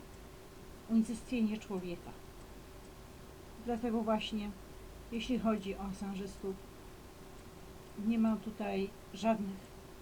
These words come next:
absolutnie żadnych wątpliwości. Agnieszka Beata Magdalena Nowak.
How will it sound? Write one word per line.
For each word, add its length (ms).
absolutnie 440
żadnych 300
wątpliwości. 800
Agnieszka 440
Beata 340
Magdalena 480
Nowak. 460